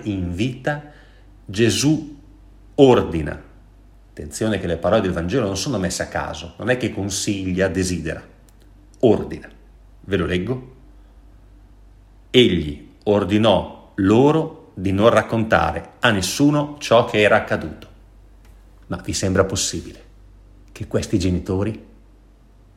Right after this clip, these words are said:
riescano ad obbedire a questo comandamento, a questo ordine? Non dire niente a nessuno, con il cuore che impazzisce di gioia.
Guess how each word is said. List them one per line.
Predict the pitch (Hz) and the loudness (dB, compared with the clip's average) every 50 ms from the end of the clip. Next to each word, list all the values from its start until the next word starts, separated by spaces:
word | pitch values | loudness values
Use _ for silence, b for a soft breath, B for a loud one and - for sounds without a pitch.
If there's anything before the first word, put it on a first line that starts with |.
| _ _ _ _ _ _ _ _ _ _ _ _ _ _ _ _ _ _ _ _ _ _ - | _ _ _ _ _ _ _ _ _ _ _ _ _ _ _ _ _ _ _ _ _ _ 0
riescano | - 107 123 127 - - 139 127 117 | 4 6 6 6 4 2 2 2 4
ad | 101 104 | 4 4
obbedire | 113 95 95 110 107 123 139 139 | 2 4 4 2 4 4 2 2
a | 139 135 | 2 0
questo | - 135 - - 131 | -2 -4 -4 -4 -4
comandamento, | - 143 123 127 127 127 127 117 90 85 85 - - - - _ _ _ _ - | -2 0 0 0 0 0 -2 -4 -6 -8 -10 -16 -18 -20 -20 _ _ _ _ -14
a | - - | -14 -2
questo | - - 135 - - - - - 110 | 0 0 0 0 -2 -6 -4 -2 -2
ordine? | 87 78 - - 85 80 - - - | -2 -2 -6 -8 -12 -14 -14 -6 -2
Non | 120 113 113 | 0 2 4
dire | 120 160 190 185 175 139 | 6 6 6 6 4 4
niente | 156 165 170 170 - 165 | 4 4 4 4 4 2
a | 156 | 2
nessuno, | 156 139 - - - 107 90 85 78 - - - - - - - - - - - - - _ _ - - | 2 0 -2 -2 -4 -4 -4 -4 -6 -8 -14 -20 -20 -20 -20 -20 -20 -20 -20 -20 -20 -20 _ _ -20 -14
con | - - 107 104 | -6 -2 -2 -2
il | 101 | -2
cuore | - - 131 135 131 117 | 4 6 6 6 6 4
che | - - 101 92 90 - b b b b b b b b b - - | 0 0 -2 -2 -2 -4 b b b b b b b b b -6 -2
impazzisce | 139 135 127 123 127 135 123 - - - 160 156 156 - 151 135 | 0 2 2 2 2 2 2 0 0 0 0 2 2 0 -2 -2
di | 139 135 | -2 -2
gioia. | 110 101 101 82 78 73 76 80 80 | 0 0 0 0 0 -2 -4 -6 -8